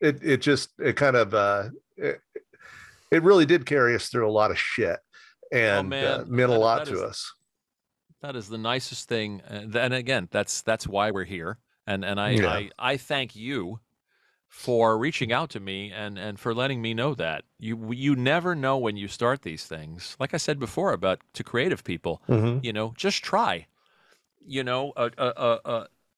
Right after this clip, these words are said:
Speaker 2: you know, chase the things you love.
Speaker 1: Mm-hmm.
Speaker 2: Do it, do it for love, you know, and do
Speaker 1: Yeah.
Speaker 2: it well and do it with your heart and do it because you wanna give to something or to someone, or you wanna be,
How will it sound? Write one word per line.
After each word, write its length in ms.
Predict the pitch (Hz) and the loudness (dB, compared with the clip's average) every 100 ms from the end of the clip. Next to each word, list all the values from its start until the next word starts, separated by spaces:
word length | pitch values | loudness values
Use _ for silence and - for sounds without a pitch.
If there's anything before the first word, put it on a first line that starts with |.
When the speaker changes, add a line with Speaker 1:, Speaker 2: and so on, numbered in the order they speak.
| _ _ _ _ - | _ _ _ _ -4
Speaker 2:
you 80 | 151 | 0
know, 140 | 127 | 0
chase 440 | - - 170 180 - | 0 0 2 0 -2
the 100 | 170 | -4
things 360 | 147 127 120 | -2 -4 -2
you 100 | 131 | -2
love. 420 | 151 143 76 - - - | 0 0 -2 -12 -6 -2
Speaker 1:
Mm-hmm. 220 | 95 113 | 2 4
Speaker 2:
Do 180 | 151 208 | 6 4
it, 220 | - 117 | 2 -2
do 200 | 139 196 | 2 2
it 140 | 180 | 0
for 220 | - 127 113 | 0 0 2
love, 480 | 113 85 78 - _ _ _ _ _ _ _ _ | 2 -2 -4 -18 _ _ _ _ _ _ _ _
you 100 | 120 | -4
know, 360 | 104 104 107 123 | 0 0 -2 -6
and 200 | 120 117 107 | -6 -4 0
do 120 | 151 | 2
Speaker 1:
Yeah. 120 | 85 | 2
Speaker 2:
it 60 | 117 | 0
well 260 | 113 113 | -2 -2
and 180 | 117 107 | -4 -8
do 140 | 151 | -4
it 60 | 170 | -4
with 100 | 127 | -4
your 120 | 110 | -8
heart 360 | 95 123 120 120 _ | -2 2 4 2 _
and 160 | 104 98 | -14 -10
do 140 | 135 | -8
it 60 | 160 | -8
because 220 | 123 113 | -8 -8
you 80 | 113 | -4
wanna 180 | 110 95 | -4 -6
give 580 | 90 127 95 87 98 - _ _ _ _ - | -2 0 0 -2 -12 -20 _ _ _ _ -10
to 100 | 113 | -8
something 520 | - 90 78 73 71 - | -4 -6 -8 -16 -20 -6
or 140 | 101 | -4
to 120 | - 110 | -2 -2
someone, 560 | - 104 87 82 76 | 0 0 -2 -6 -8
or 140 | 76 95 | -10 -8
you 160 | 101 | -6
wanna 240 | 101 107 98 | -2 0 0
be, 280 | 98 95 | -6 -10